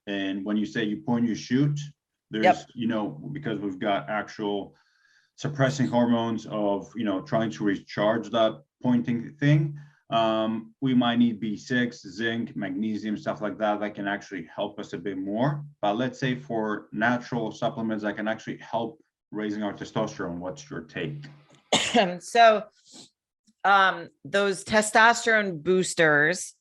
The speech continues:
Speaker 2: the things that look too good to be true and are, like, eighty dollars, those are all bullshit. The only thing that, that can maybe help is ashwagandha because it can help by lowering stress.
Speaker 1: K S M sixty-six
Speaker 2: But
Speaker 1: or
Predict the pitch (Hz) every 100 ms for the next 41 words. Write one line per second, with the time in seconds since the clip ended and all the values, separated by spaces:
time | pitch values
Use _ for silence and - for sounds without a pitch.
0 | _ _ 165 - 185 185 165 165 160 175
1 | - - 170 180 - 175 170 165 - 165
2 | 160 160 143 147 139 143 147 147 143 -
3 | - 151 151 143 139 151 147 143 - _
4 | _ - 135 143 139 160 160 151 - 151
5 | - _ _ _ _ _ _ _ - 160
6 | 120 185 208 - 175 185 180 175 160 160
7 | - 165 147 - - 220 214 214 202 202
8 | 180 196 202 202 190 180 196 220 220 170
9 | - 185 - 170 160 165 180 180 175 170
10 | 175 156 - 160 160 160 156 _ _ -
11 | 160 156 160 156 147 147 - - 156 185
12 | - - _ _ 196 180 - - 170 170
13 | - - 117 107 - 90 85 82 -